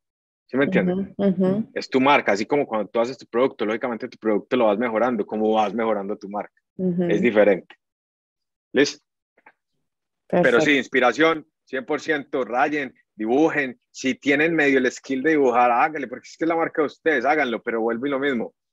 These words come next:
Speaker 1: Busquen a alguien que se los pueda hacer como eso.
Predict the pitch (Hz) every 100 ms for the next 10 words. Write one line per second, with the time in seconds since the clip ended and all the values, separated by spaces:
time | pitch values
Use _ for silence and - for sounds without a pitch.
0 | _ - 120 - 143 123 117 139 127 113
1 | - 120 120 127 131 127 120 _ _ _
2 | _ _ _ _ _ _ _ _ _ _
3 | _ _ _ _ _ _ 131 117 92